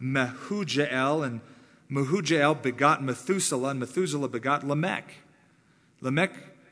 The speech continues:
took for himself two wives. Uh-oh. Now we've got problems. Every now and then a person will come up to me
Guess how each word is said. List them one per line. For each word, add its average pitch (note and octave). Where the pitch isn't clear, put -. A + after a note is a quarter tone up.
took G3
for F3
himself D#3
two G#3+
wives. A#2+
Uh-oh. A2+
Now G3+
we've F3
got C3+
problems. B2
Every B3
now A3
and G3
then D3
a C#3+
person F3
will D#3
come E3
up D#3+
to D3+
me B2